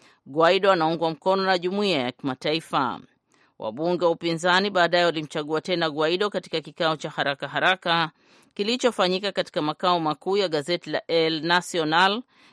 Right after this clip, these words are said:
gazeti pekee ambalo linamkosoa vikali Maduro na chama tawala. Matokeo yalionyesha wabunge mia moja walimchagua Guaido kati ya wajumbe mia moja sitini na saba. Tetemeko la ardhi la kiwango cha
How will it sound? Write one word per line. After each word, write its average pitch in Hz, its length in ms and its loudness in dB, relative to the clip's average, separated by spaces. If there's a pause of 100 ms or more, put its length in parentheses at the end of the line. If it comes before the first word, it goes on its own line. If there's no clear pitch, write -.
gazeti 170 440 -2
pekee 202 360 0
ambalo 175 320 2
linamkosoa 156 600 -2
vikali 156 440 -2
Maduro 175 640 0
na 196 180 0
chama 175 420 0
tawala. 139 720 0 (640)
Matokeo 220 420 4
yalionyesha 202 540 4
wabunge 180 380 0
mia 170 200 0
moja 190 280 0
walimchagua 160 600 -2
Guaido 180 440 0
kati 170 300 -2
ya 160 100 2
wajumbe 175 460 0
mia 175 200 0
moja 165 320 0
sitini 127 280 -10
na 131 120 -6
saba. 156 680 0 (1900)
Tetemeko 254 720 4
la 208 160 4
ardhi 214 460 4
la 190 140 0
kiwango 185 480 0
cha 170 380 2